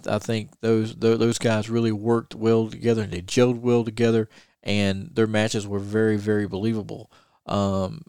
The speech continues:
and, uh, you know, and almost at this time, you could kinda tell Hawk and Animal were, were getting kinda bored with their, uh, positions there in, uh, in, in the new, uh, formed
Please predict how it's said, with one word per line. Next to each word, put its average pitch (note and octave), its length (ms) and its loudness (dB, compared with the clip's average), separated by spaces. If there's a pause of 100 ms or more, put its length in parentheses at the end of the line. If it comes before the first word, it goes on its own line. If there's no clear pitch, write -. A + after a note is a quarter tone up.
(220)
and, G#2+ 280 -4
uh, F#3+ 280 -4 (720)
you A2 140 -12
know, G2+ 180 -6 (140)
and G2+ 120 -10
almost A#2+ 340 -2
at G2+ 100 -6
this A2+ 160 -4
time, A#2 300 -2
you G#2+ 100 -6
could - 160 -8
kinda A2 280 -2
tell G#2+ 260 2
Hawk G2 260 2
and G2+ 80 -2
Animal G#2+ 240 -2
were, G2+ 120 -4
were - 200 -8
getting A#2+ 220 -6
kinda C3+ 260 0
bored A#2 460 4 (400)
with A#2+ 180 -2
their, A2+ 420 2
uh, A2 200 -2
positions A#2 640 0
there A2+ 360 4
in, G#2+ 200 -6
uh, G#2+ 220 -4 (200)
in, G2 400 -10
in A#2 200 -2
the G#2+ 80 -6
new, A#2 420 2 (380)
uh, A2 640 -6
formed B2+ 480 -4